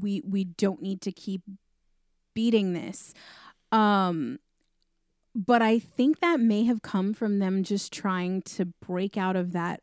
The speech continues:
archetype where, you know, you're talking about her appearance. Usually this, the,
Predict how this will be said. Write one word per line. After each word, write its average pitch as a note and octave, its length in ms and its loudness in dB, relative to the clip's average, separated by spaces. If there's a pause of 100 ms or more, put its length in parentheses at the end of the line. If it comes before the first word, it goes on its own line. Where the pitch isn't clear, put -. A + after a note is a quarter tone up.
(100)
archetype - 600 -2
where, F#3+ 440 0 (340)
you A3+ 140 0
know, G#3 80 -2
you're G3+ 180 0
talking A3 400 -4
about G3+ 260 -4
her F#3+ 140 -2
appearance. - 640 -4
Usually G#3 720 0
this, F#3 300 -6 (220)
the, F#3+ 580 -4